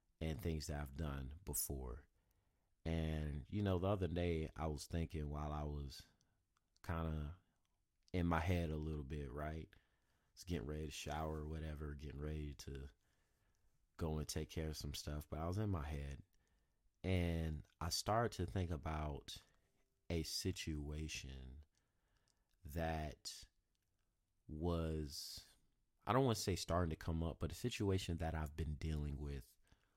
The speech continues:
for a few weeks now. And this situation involves another person.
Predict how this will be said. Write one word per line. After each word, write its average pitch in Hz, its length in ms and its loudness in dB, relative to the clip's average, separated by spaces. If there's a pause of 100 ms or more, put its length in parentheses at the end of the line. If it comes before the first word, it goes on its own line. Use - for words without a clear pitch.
(160)
for 80 800 0 (360)
a 95 120 4
few 110 320 0
weeks 80 420 0
now. 60 300 -8 (880)
And 87 680 2 (1000)
this 104 160 2
situation 95 600 2
involves 80 380 0
another 71 280 -2
person. 62 440 -6